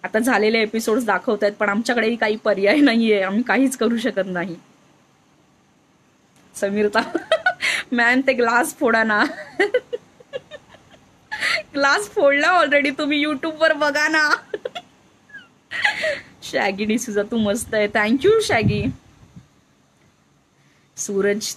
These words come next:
"तू परत एकदा मोठ्या पडद्यावर काम करशील अशी देवाकडे प्रार्थना करतो आणि लवकर ये तू संपूर्ण महाराष्ट्र हसवण्यासाठी आणि तू काळजी घे." Thank you, सूरज, thank you so much. I hope की मी पुन्हा एकदा मोठ्या पडद्यावरती लवकरात लवकर येईन,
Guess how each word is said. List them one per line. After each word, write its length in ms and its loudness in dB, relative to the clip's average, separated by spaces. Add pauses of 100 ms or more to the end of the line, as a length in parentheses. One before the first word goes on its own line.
"तू 60 -6
परत 320 -2
एकदा 200 -2
मोठ्या 360 -4
पडद्यावर 380 2
काम 320 -2
करशील 520 -4
अशी 260 -10
देवाकडे 480 -4
प्रार्थना 500 -4
करतो 280 -6
आणि 180 -6
लवकर 420 -2
ये 120 -2
तू 200 -8
संपूर्ण 400 -6
महाराष्ट्र 500 -6
हसवण्यासाठी 520 -6
आणि 120 -6
तू 160 -18
काळजी 300 -6
घे." 200 -16 (880)
Thank 520 2
you, 100 6
सूरज, 480 0
thank 180 0 (120)
you 100 -2
so 200 0
much. 240 -2 (180)
I 80 4
hope 420 2 (160)
की 80 0
मी 120 4
पुन्हा 400 4
एकदा 200 0
मोठ्या 300 0
पडद्यावरती 600 0
लवकरात 480 2
लवकर 360 0
येईन, 260 -2